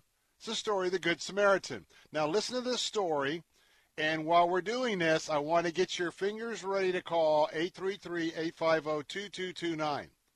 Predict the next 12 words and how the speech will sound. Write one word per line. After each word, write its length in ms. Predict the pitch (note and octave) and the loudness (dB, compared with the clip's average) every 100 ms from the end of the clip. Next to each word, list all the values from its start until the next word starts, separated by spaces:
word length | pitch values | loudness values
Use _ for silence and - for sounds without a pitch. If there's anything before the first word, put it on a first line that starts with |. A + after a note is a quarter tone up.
| _ _ _ _ _ _ _ _ | _ _ _ _ _ _ _ _
because 460 | A#2 D3 F3+ F3+ D#3+ | -6 0 4 4 6
I 140 | F3 | 4
want 260 | E3+ F3+ F#3 | 6 4 4
to 100 | F3+ | 2
ask 360 | F3+ E3+ - G3+ | 2 0 0 -4
you, 220 | F#3 C#3+ | -2 -4
who 500 | C#3+ A3+ B3 B3 A#3 _ _ | -6 -6 -4 -6 -10 _ _
are 240 | - E3 D#3+ | -2 0 0
you 640 | C#3+ D3+ A3+ B3+ E3 C#3 F3 | -4 -6 -2 0 0 -2 -8
in 160 | D3+ | -6
this 160 | D#3 D#3+ | -4 -4
story? 500 | - F3 C#3+ F2+ | -4 -4 -4 -6